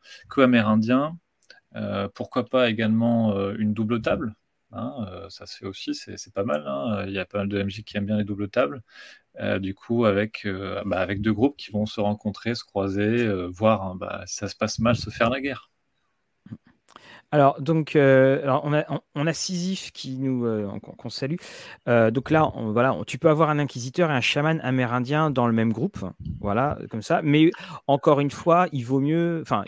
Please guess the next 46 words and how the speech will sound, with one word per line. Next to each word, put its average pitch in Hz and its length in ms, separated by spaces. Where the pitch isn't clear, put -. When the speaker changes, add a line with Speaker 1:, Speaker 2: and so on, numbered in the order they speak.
Speaker 2:
il 131 140
faut 180 280
qu'ils 113 300
aient 151 80
un 123 100
but 110 220
commun. 143 320
C'est - 240
pas, 123 340
le 120 100
but 123 160
du 120 100
jeu, 151 140
c'est 139 160
pas 131 180
de, 120 220
enfin, 120 140
on 117 40
n'est 120 80
pas 131 160
à 127 40
vampire, 131 460
quoi. 101 120
Le 110 80
but 107 160
du 113 140
jeu, 135 140
c'est - 180
pas 127 160
non 120 160
plus - 180
de 120 120
s'étriper. - 500
Speaker 1:
Oui, 165 80
exactement. 135 520
Bah, 107 540
on, - 240
on, 120 240
non 156 140
seulement 185 360
on, 127 160
on 127 80
propose 131 360
des, 120 160
des 110 160
conseils, 160 600